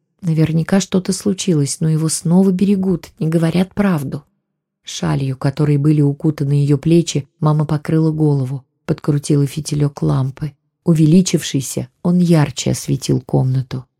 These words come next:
«Садись, солнышко моё, будем молиться». Цесаревич сел в кровати. Мама встала. В этот миг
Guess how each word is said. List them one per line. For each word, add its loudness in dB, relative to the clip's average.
«Садись, -4
солнышко -4
моё, -2
будем 0
молиться». -6
Цесаревич 0
сел 0
в -12
кровати. -4
Мама 0
встала. -6
В -6
этот -2
миг 0